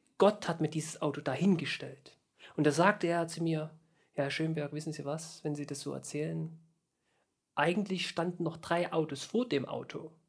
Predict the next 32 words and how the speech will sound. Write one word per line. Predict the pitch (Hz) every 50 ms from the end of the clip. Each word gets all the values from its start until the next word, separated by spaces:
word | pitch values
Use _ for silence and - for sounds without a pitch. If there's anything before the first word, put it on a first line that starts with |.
| _ _ _ _ _ _ _ _ _ _ -
Aber | 147 151 165 170 156 175
weil | 190 208 214
es | 202 185 - - - - - - - _ _ _ _ _ _ _ -
heute | 196 185 180 180
Morgen | 196 208 202 180 160
geschneit | 160 139 - - 214 277 320 330 320
hat, | - 131 127 - - - - _ _ _ _ _ _ _ _ _ _ _ _ _ _ _ _ _ _
haben | - 226 233
wir | 226 220
die | 202 208
drei | - 208 208 196
Autos | 190 185 175 160 151 151
weggestellt, | 156 156 180 180 - - 214 220 233 226
damit | 196 175 170 165
der | 156 139
Schneeschieber | - - 294 349 359 349 - 226 190 170
da | 156 147
dran | - - 127 127 -
kam. | - - 135 -
Und | 160 156 156
so | 165 185 220 247
stand | 226 - - - 180 170 180 180 - - - _ -
das | 160 -
Auto | - - 151 151 151 - - -
dort | - 165 165 165 - - - _ _
präsentiert | - 139 139 - 147 139 - - 151 147 151 -
für | 151 147
Sie.“ | 151 - 165 139 - - _ _ _ _ _ _ _ - - _ _ _ _
Da | - 139
dachte | 131 127 - -
ich: | - - - - _ _ _ _ _ _ _
„Wow, | 135 123 - - - -